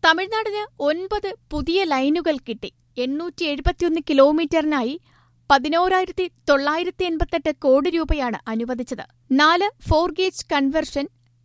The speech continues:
എണ്ണൂറ്റി മുപ്പത്തിയൊൻപത് കിലോമീറ്ററിനായി നാലായിരത്തി എഴുന്നൂറ്റി എൺപത്തെട്ട് കോടി രൂപ അനുവദിച്ചു. പാത ഇരട്ടിപ്പിന് ആയിരത്തി നാനൂറ്റി പതിനെട്ട് കിലോമീറ്ററിനായി പതിനാലായിരത്തി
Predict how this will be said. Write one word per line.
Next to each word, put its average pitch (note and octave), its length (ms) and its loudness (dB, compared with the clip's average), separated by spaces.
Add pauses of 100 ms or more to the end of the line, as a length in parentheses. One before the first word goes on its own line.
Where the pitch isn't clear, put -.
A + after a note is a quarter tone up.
എണ്ണൂറ്റി E4 500 0
മുപ്പത്തിയൊൻപത് E4 800 -2
കിലോമീറ്ററിനായി D4+ 920 -2 (300)
നാലായിരത്തി F#4 760 0
എഴുന്നൂറ്റി D#4+ 500 -2
എൺപത്തെട്ട് D#4+ 500 -4
കോടി D4+ 380 -4
രൂപ C#4 240 -6 (160)
അനുവദിച്ചു. G#3+ 480 -10 (540)
പാത C4+ 320 4
ഇരട്ടിപ്പിന് E4 540 -4 (360)
ആയിരത്തി D#4+ 680 -4
നാനൂറ്റി C4 640 -2
പതിനെട്ട് E4+ 420 -4
കിലോമീറ്ററിനായി D4+ 800 -4 (300)
പതിനാലായിരത്തി F#4 800 -2